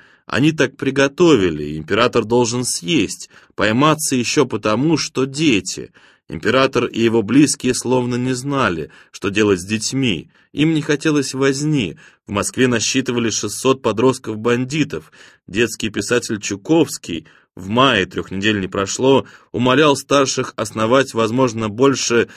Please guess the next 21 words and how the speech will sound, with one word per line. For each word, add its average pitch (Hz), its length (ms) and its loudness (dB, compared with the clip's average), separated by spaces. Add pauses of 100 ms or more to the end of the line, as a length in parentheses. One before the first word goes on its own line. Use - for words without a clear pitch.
(140)
трудовых 117 560 2
колоний 120 500 2
с - 120 -14
суровым 123 500 2
военным 117 560 0
режимом 123 560 0
для 87 160 -2
школьников 131 720 0 (320)
начальных 120 580 0
классов. 131 640 0 (300)
А - 80 -12
то - 140 -4
ведь 117 260 0
необъяснимо, 110 640 0
почему 127 420 -2
растут 120 400 -4
варье 110 340 2
и 127 80 2
убийцы. 131 760 -4 (380)
Маршал 113 380 -2
Ворошилов, 110 760 2